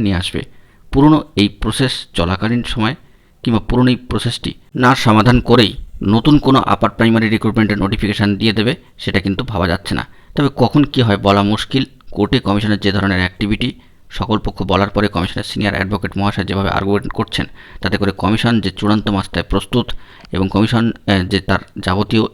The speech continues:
এই রিক্রুটমেন্ট প্রক্রিয়া নিয়ে অত্যন্ত সদর্থক, তারা কিন্তু গুছিয়ে, অর্থাৎ সমস্ত দিককে গুছিয়েই রেখেছেন এবং গুছিয়ে যে মহামান্য কোর্টে তারা রিপ্রেজেন্ট করছেন, এটা কিন্তু বোঝা যাচ্ছে। সহজে কিন্তু কমিশন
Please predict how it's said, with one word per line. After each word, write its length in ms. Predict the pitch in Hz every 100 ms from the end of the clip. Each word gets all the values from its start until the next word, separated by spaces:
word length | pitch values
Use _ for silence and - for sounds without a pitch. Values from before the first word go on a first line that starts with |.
| -
এই 60 | 98
রিক্রুটমেন্ট 320 | 95 131 117 104
প্রক্রিয়া 300 | 101 - 101 98
নিয়ে 140 | 107 - - -
অত্যন্ত 260 | 98 - 202 107
সদর্থক, 440 | - 107 - - - - - -
তারা 140 | - 92
কিন্তু 160 | 95 85
গুছিয়ে, 340 | 87 110 - 101 - - -
অর্থাৎ 180 | - 95 -
সমস্ত 220 | 101 123 104
দিককে 220 | 95 - 92
গুছিয়েই 320 | 98 101 123 117
রেখেছেন 280 | 101 - 120 120 - - -
এবং 100 | 98 90
গুছিয়ে 320 | 98 113 - 147
যে 40 | 127 - 110
মহামান্য 300 | 98 98 101 -
কোর্টে 220 | 110 110 - - _ -
তারা 140 | 92 98
রিপ্রেজেন্ট 340 | 101 110 104 -
করছেন, 260 | 120 - 113 - - -
এটা 100 | - 92
কিন্তু 140 | 104 95
বোঝা 160 | 95 78
যাচ্ছে। 220 | 87 - - - _ _
সহজে 360 | - 110 127 151 139
কিন্তু 160 | 113 104
কমিশন 240 | 98 113